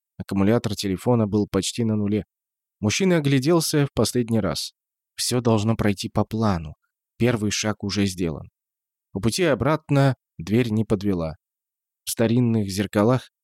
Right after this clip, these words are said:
скользнуло отражение серого костюма, полоску, лысого черепа и крошечной оправы на толстом носу.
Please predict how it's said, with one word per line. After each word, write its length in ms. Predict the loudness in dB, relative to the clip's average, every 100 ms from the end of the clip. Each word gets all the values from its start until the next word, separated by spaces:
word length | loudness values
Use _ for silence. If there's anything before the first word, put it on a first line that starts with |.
| _
скользнуло 600 | -12 0 0 2 0 0
отражение 640 | 0 0 -2 0 0 0 -2
серого 380 | -4 -4 -4
костюма, 560 | -4 -6 -4 -4 -2 -2 _ _ _ _ _ _ _ _
полоску, 560 | 2 2 0 -6 -12 -14 _
лысого 360 | 0 0 0 -4
черепа 520 | 0 0 0 -2 -6 _ _ -12
и 80 |
крошечной 680 | -4 0 0 -2 -2 0 0 _ _
оправы 680 | -4 -2 0 0 -2 -4 -8 _
на 140 | -4 -2
толстом 420 | -2 -2 -4 -4
носу. 380 | -6 -8 -10